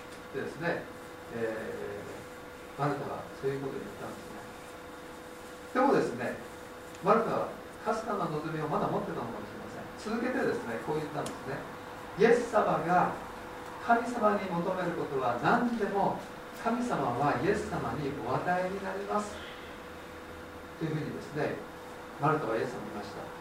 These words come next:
まあ、これがマルタの信仰なんでしょうね。そうしたらイエス様は、「ラザロはよみがえります」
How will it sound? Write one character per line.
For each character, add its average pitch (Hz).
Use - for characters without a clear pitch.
ま 143
あ、 -
こ 202
れ 214
が 233
マ 220
ル 226
タ -
の -
信 -
仰 156
な 165
ん -
で -
し -
ょ -
う 165
ね。 175
そ 262
う 285
し 269
た 277
ら 202
イ 196
エ 208
ス 208
様 -
は、 -
「ラ 175
ザ 208
ロ 190
は 214
よ 214
み -
が -
え -
り -
ま -
す」 -